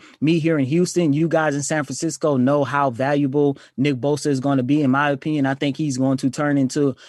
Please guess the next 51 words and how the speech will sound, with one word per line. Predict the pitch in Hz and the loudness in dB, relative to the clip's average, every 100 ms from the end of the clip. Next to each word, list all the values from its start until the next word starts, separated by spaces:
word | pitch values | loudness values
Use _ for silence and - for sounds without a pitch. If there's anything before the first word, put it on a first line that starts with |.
| - | -18
th-, | 120 - | -16 -12
the | 135 139 | -4 0
league's | 131 151 139 120 | 2 2 2 0
best | 139 151 - | -2 -4 -4
pass | 156 156 143 | -2 -2 0
rusher | 135 147 - 151 | -2 -2 -2 -2
in | |
the | 139 | 2
next, | 131 147 - | 2 0 -4
what, | 127 110 - | -8 -8 -6
two | 143 | 0
to | 147 | 0
three | 127 156 | 2 0
years? | 135 160 180 180 - - _ - | 2 2 2 0 -6 -20 _ -6
But | 151 143 127 _ _ - | 0 0 0 _ _ -8
it, | 143 | -4
it | 160 156 | -2 -2
has | 156 156 - | -4 -6 -4
to | 143 | 0
be | 135 | 2
more, | 127 131 120 | 2 0 0
because | 123 147 131 | -4 -4 -4
at | 127 | -4
the | - | -4
end | 139 139 | -2 0
of | 131 | -2
the | |
day, | 123 131 | -2 -2
you | 123 | -2
look | 123 131 - | -2 -4 -4
at | 123 | -6
football, | - 123 131 131 | -6 -2 0 0
what's | 123 131 | 0 -4
the | - 127 123 _ _ 123 | 0 0 -2 _ _ -2
most | 131 127 - | 0 0 -4
valuable | 113 127 139 135 131 | -6 -2 0 -2 -4
position? | - 127 135 135 139 131 - | -6 -4 -4 -4 -6 -8 -10
Quarterback. | - 127 113 110 107 _ | -4 -4 -4 -6 -8 _
And | 117 117 110 113 | -10 -6 -6 -4
we | 135 | -2
are | 135 123 | 0 -2
giving | 131 127 123 | -4 -4 -2
up | 123 - _ _ _ _ | -2 -4 _ _ _ _
arguably | 135 135 135 135 131 | -4 -2 -2 -2 -4
the | 110 151 | -4 -4
best | 123 113 - | -4 -6 -6
in | 131 | -6
the | 117 | -4
league | 120 120 101 | -2 -4 -6
right | 101 92 | -12 -16
now. | 101 | -20